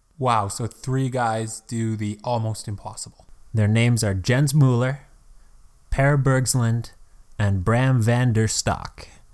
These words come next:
Speaker 1: I'm guessing by their names that they're maybe German or had some, uh, at least ability to deal in German?
Speaker 2: All three of them were European.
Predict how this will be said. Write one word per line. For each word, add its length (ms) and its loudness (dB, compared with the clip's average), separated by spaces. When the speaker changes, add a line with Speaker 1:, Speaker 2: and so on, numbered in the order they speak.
Speaker 1:
I'm 160 -4
guessing 400 0
by 200 0
their 160 -2
names 420 -4
that 220 -8
they're 600 -8
maybe 600 -8
German 420 -4
or 140 -4
had 260 -6
some, 440 -4
uh, 380 -12
at 140 -12
least 500 -10
ability 640 -2
to 420 -4
deal 320 -6
in 140 -4
German? 400 -6
Speaker 2:
All 120 -2
three 280 4
of 140 4
them 260 4
were 580 2
European. 760 0